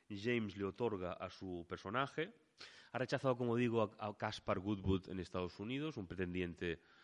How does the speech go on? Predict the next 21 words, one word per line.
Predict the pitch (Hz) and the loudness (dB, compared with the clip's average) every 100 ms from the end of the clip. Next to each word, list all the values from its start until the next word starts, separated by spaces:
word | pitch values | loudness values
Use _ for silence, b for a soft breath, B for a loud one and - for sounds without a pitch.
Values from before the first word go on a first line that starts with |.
| b b - | b b -10
eh, | 80 82 - | -8 -8 -8
con | 82 | -6
bastantes | 82 85 85 - | -2 -2 -2 0
posibles. | 110 - 165 151 151 175 - B B B B | 0 4 4 6 4 4 -4 B B B B
Muy | 156 185 | 2 4
pronto | 180 165 156 | 4 4 4
rechazará | 139 131 131 127 | 2 4 6 6
también | 120 110 117 113 101 | 6 6 6 4 4
a | 104 | 6
Lord | 101 | 8
Warburton, | 98 117 131 151 147 180 | 10 8 8 4 2 4
el | 117 | 4
vecino | 95 87 110 98 90 | 4 4 4 6 6
de | 90 87 | 8 6
Gander-, | 101 113 131 | 4 4 2
de | 117 101 | 4 6
Gardencourt, | 107 123 151 151 180 180 | 6 6 4 4 4 4
que | 92 | 2
también | 90 87 | 0 2
hubiera | 87 | 2
sido | 85 95 90 85 | 0 -2 -2 -2